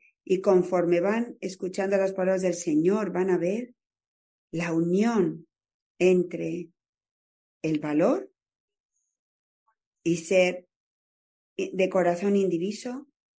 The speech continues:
y ser obediente. Y la, y la quinta progra-, eh, problema que nos, y la quinta promesa que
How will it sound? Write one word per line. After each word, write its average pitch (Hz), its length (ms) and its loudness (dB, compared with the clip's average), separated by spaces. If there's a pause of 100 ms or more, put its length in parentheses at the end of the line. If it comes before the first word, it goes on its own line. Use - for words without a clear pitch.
(260)
y 175 120 4
ser 165 300 -4
obediente. 147 800 -6 (1200)
Y 185 200 4
la, 165 280 0 (160)
y 170 120 0
la 165 160 -2
quinta 202 420 -2
progra-, 175 500 0
eh, - 180 -8 (140)
problema 185 480 2
que 180 120 -2
nos, 165 300 -4 (1200)
y 180 100 4
la 170 180 2
quinta 214 360 -2
promesa 196 400 0
que 185 200 -6